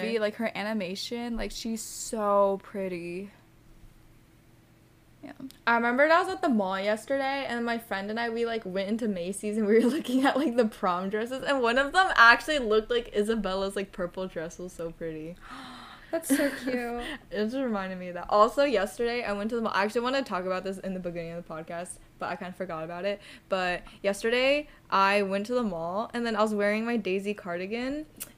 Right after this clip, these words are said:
Speaker 2: and someone in the cashier was like, "I like your sweater," and I was like, "Thank you." <laughs>
Speaker 3: That's so sweet.
Speaker 1: That's so
Speaker 2: Yeah, and then
Speaker 1: cute.
Speaker 2: yeah, and then a bunch of people were complimenting my Daisy cardigan on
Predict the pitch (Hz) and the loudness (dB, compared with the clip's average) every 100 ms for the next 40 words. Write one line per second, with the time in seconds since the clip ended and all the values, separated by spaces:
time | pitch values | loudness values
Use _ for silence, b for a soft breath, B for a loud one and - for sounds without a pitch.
0 | - 233 226 226 233 - - 247 277 330 | -2 2 4 2 0 -4 -6 -2 -2 -6
1 | - 311 285 277 294 277 - 269 285 277 | 0 2 2 2 0 -2 -2 0 0 -2
2 | - 320 330 320 330 - - 302 320 349 | -4 -6 -8 -8 -10 -10 -6 -4 -4 -6
3 | 392 403 392 - - - - 698 - 659 | -4 -6 -6 -14 -20 -20 -18 -16 -14 -14
4 | 679 679 762 - 554 539 392 - - - | -14 -14 -12 -12 -2 0 2 -2 -6 -8
5 | - - 370 - - 294 277 - 254 247 | -18 -2 0 0 2 4 2 -2 -2 0
6 | 240 247 - 285 302 247 247 254 - 320 | 0 0 2 4 6 6 4 6 6 4
7 | 311 311 294 415 339 285 254 233 - - | 4 4 4 0 -2 -4 -4 -10 -16 -20
8 | B B 269 - 262 262 247 269 285 294 | B B -16 -2 2 4 4 4 4 4
9 | 269 294 294 339 339 320 339 330 277 277 | 6 4 4 -2 -2 -2 -6 -6 -8 -6
10 | 269 269 262 254 240 247 233 - 226 220 | -6 -6 -6 -6 -10 -10 -14 -10 -6 -6
11 | 233 226 220 | -6 -8 -8